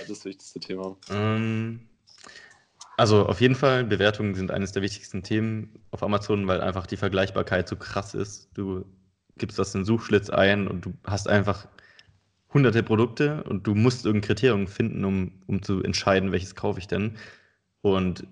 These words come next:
Speaker 2: letztendlich, die Bilder sind aussagekräftig und was ich da reinschreibe, aber das Vertrauen entsteht tatsächlich hauptsächlich durch die Bewertung. Ich glaube aber auch, dass Bewertungen mittlerweile nicht mehr so schwer zu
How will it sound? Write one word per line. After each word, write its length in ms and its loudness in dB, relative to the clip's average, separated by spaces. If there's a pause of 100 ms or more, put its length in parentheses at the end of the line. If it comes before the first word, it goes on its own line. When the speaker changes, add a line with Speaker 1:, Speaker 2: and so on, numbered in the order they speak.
(160)
Speaker 2:
letztendlich, 480 2
die 80 -2
Bilder 800 2 (120)
sind 260 -2
aussagekräftig 1040 -2
und 80 -2
was 140 0
ich 60 -10
da 100 -2
reinschreibe, 580 0 (680)
aber 340 4
das 180 -4
Vertrauen 480 2
entsteht 280 -2
tatsächlich 560 -4
hauptsächlich 460 0
durch 140 -2
die 60 0
Bewertung. 500 0 (600)
Ich 100 -16
glaube 220 6
aber 300 4
auch, 220 2
dass 320 -2 (360)
Bewertungen 520 4
mittlerweile 480 2
nicht 200 -4
mehr 80 0
so 120 -4
schwer 440 0
zu 540 -2